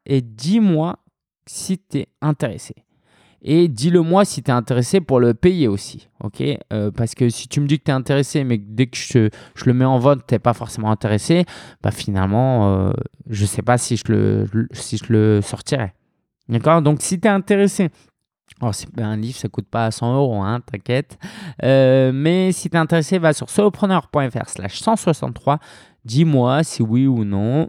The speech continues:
ça peut t'intéresser et si t'es prêt à t'engager à commander un livre comme ça, euh, si ça sort. Et puis, co-, tu le sais, hein,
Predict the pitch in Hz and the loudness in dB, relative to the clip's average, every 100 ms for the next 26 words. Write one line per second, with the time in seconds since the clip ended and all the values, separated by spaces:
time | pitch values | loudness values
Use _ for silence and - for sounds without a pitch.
0 | - - 92 - 120 113 101 98 95 - | -6 -14 -8 -4 -4 -4 -6 -6 -8 -6
1 | - 139 123 - - - 120 123 107 101 | -2 -2 -4 -8 -10 -6 -4 -4 -4 -2
2 | 98 98 107 143 113 95 98 - 139 131 | -2 0 0 0 0 -4 -8 -4 0 2
3 | 139 143 120 113 135 - 104 101 143 151 | 2 2 2 0 0 -2 -6 -4 -6 -6
4 | - - _ - 110 - 113 101 - 127 | -12 -20 _ -6 -4 -2 -4 -4 0 2
5 | 135 98 - 101 95 - - - - 95 | 4 2 0 -4 -6 -6 -12 -12 -8 -4
6 | 95 - 131 110 113 - | -4 -2 0 2 0 -4